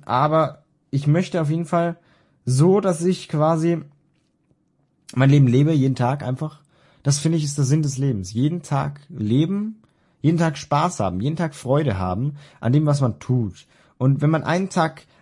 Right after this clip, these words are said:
ähm, das ist ein Zitat von Charlie Chaplin, äh, „Jeder Tag, an dem man nicht lächelt, ist ein verlorener Tag.“ Charlie Chaplin. Und, ähm, das war ja ein Komiker, Komik, äh, Filmemacher und, ähm, Stummfilm und danach auch noch Tonfilm.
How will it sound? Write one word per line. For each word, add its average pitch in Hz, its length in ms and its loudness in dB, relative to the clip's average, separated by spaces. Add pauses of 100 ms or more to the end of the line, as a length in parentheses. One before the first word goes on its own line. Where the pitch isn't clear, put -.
ähm, 139 440 4
das 151 180 -2
ist 156 120 -4
ein 143 140 0
Zitat 135 320 0
von 123 140 -4
Charlie 127 300 0
Chaplin, 107 360 -2 (300)
äh, 117 260 4 (100)
„Jeder 151 320 0
Tag, 151 200 2
an 143 120 2
dem 135 120 2
man 131 100 2
nicht 120 200 -4
lächelt, 143 360 -2
ist 135 140 -10
ein 117 100 -4
verlorener 117 580 -2
Tag.“ - 360 -16 (760)
Charlie 135 240 2
Chaplin. 82 280 -2 (240)
Und, 156 360 2
ähm, 147 480 2
das 107 140 -8
war 101 120 0
ja 87 60 -2
ein 98 160 -8
Komiker, 131 600 2
Komik, 131 640 -4
äh, 120 320 -2
Filmemacher 131 840 2
und, 123 400 -2
ähm, 113 320 -4
Stummfilm 135 440 2
und 110 120 -2
danach 110 260 -2
auch 104 160 -8
noch 95 140 -12
Tonfilm. 139 500 -2